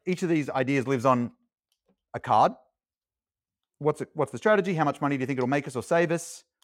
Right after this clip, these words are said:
What are the key steps? How much work's involved? Blah, blah, blah. And then we just bang it onto a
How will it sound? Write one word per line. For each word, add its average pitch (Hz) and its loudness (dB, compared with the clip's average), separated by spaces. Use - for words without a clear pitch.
What 139 0
are - 2
the 113 -2
key 127 -4
steps? - -2
How 135 -2
much 131 0
work's 170 -2
involved? 170 0
Blah, 123 -2
blah, 120 -4
blah. 196 -2
And 196 0
then 247 2
we 269 0
just 226 -4
bang 175 4
it 185 4
onto 156 0
a 110 0